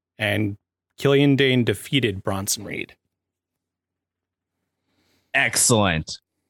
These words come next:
Speaker 2: This is the answer I was looking for. So, they're in N W A. It's that beautiful studio wrestling. And I think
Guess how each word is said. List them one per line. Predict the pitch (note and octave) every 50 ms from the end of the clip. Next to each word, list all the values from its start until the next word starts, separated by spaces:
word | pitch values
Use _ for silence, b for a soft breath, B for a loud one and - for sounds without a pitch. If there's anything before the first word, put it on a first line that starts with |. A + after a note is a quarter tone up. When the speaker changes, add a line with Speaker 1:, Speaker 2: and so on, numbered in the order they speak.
| -
Speaker 2:
This | A#2 A#2 D3 D3+ D#3 - - - - -
is | C#3 C3+ C3 G#2+
the | C3+ C3 A#2
answer | A#2 A#2+ C3 C3 - - B2 A#2 - -
I | A2+ A#2 A#2
was | A2+ A#2 A2 F#2+ F#2 G#2+
looking | A2+ A2+ - - G#2 G2 F#2+
for. | - - F#2 F2+ F2 E2+ E2 E2 E2 _ _ _ _ _ _ _ _ _ _ _ _ _ _ _ _ _ _ _ _ _ _ _
So, | - - - - - D3+ C3 A#2+ G2 E2+ - - _ _ _ _ _ _ _ _ _ _ _ _ _ _ _ _ _ _ _ _ _ _ _ _ _ _ -
they're | G#3 A#3 F3+
in | B2+ G#2+
N | G2 F#2+ F#2
W | F#2 E2+ F2 F#2+ F#2 F2+ F#2
A. | F2+ F2+ F2+ E2+ F2+ _ _ _ _ _ _ _
It's | - -
that | C#3+ F#2 - _
beautiful | G#2+ G#2+ A#2 A#2 A2+ A2+ - - A2 G2+ G2 F#2+ F#2 F2 D#2+ -
studio | - - - - - A2 A2 G#2+ G#2+ G#2 G2 G2
wrestling. | F#2+ F#2+ F#2+ F#2+ - - G#2 G2 F#2+ G2 G2 G2 G2 _ _ _ _ _ _ _ _ _ _ _ _ _ _ _ _
And | - A2+ A2 G#2+ G#2 G#2 G#2 G2+ G2+ G2 G2 F#2+ F#2 F2+ - _ _ _ _ _ _ _ _ _ _ _ _ _ _ _ _ _ _ _ _ _ _ _ _ _ -
I | A#2+ B2
think | - - C3 B2+ B2+ B2 - - - - - -